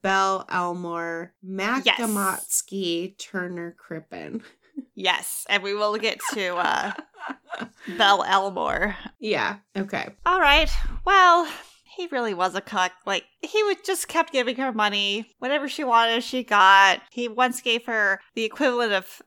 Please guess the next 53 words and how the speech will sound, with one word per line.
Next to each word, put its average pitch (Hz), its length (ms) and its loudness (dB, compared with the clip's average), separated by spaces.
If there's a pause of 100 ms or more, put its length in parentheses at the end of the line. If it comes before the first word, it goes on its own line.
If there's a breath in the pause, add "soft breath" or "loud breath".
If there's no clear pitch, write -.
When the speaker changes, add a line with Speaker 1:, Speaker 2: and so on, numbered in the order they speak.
Speaker 2:
four 240 320 -2
thousand 220 440 2
dollars 214 600 0
today 254 580 0
so 240 100 -8
she 220 180 -10
could 202 180 -8
buy 202 180 2
an 196 200 -6 (120)
ermine 262 560 -2
cape. 226 440 -10 (120)
So, - 280 -10
you 175 140 -10
know, - 220 -10 (160)
he 311 140 -8
was 285 80 -2
just 262 180 -4
giving 233 200 -2
her 254 80 0
money, 196 240 4
I 202 80 2
guess 254 220 -4
trying 208 280 0
to 220 60 -4
buy 220 200 4
her 226 140 2
love 233 300 0
back. 285 380 2 (100)
Speaker 1:
Maybe. 226 720 0 (160)
Speaker 2:
I 254 100 4
don't 320 140 2
know 247 100 4
if 226 60 -2
he 226 120 0
ever 196 220 2
had 208 220 2
it, 208 200 0
but, 175 140 0
like, 110 200 0 (220)
that's 240 240 0
all 311 100 6
he 294 100 -2
knew 269 120 -2
how 262 100 0
to 202 120 -2
do, 220 360 0
I 311 140 0
guess, 349 360 -2
maybe 359 320 -6
is - 280 -10 (100)
Speaker 1:
It - 60 -10
sounded 294 340 -2
like, 196 260 0